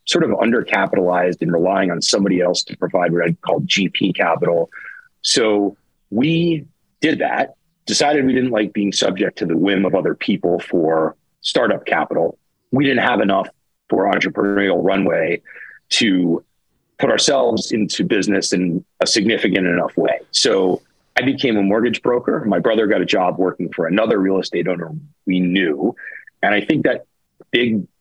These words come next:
giant, humble pie we had to eat at that point was very, uh, informative for the rest of our, you know,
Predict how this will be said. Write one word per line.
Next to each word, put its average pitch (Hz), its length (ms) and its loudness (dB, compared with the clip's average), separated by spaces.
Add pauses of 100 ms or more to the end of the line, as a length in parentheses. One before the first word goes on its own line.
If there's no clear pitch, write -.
(320)
giant, 104 500 0 (640)
humble 113 420 0
pie 95 420 0
we 90 120 0
had 90 140 -2
to 95 80 -4
eat 110 200 0
at 95 100 -2
that - 240 -2
point 92 340 -2
was 82 160 -2
very, 95 720 2
uh, 85 300 2
informative 90 640 -2
for 92 80 0
the 85 80 0
rest 82 280 -2
of 80 120 -4
our, 80 320 0 (720)
you 98 100 0
know, 76 180 -2